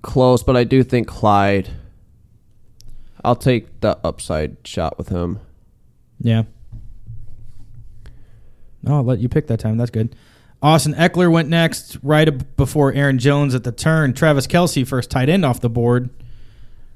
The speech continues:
Speaker 2: right there at the three one. Lamar Jackson next. So we got two quarterbacks now already off the board,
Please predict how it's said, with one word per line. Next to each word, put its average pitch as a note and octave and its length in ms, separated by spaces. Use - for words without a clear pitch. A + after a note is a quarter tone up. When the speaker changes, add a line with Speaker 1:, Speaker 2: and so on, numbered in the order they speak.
Speaker 2:
right C3 200
there C3+ 120
at C3 100
the A#2 60
three C#3+ 420
one. E3+ 580
Lamar C#3 400
Jackson D#3 840
next. D#3+ 300
So D#3 140
we D#3 100
got C#3+ 160
two A#3+ 160
quarterbacks F3+ 540
now D3 220
already D#3 280
off D3+ 140
the C#3+ 100
board, C3+ 340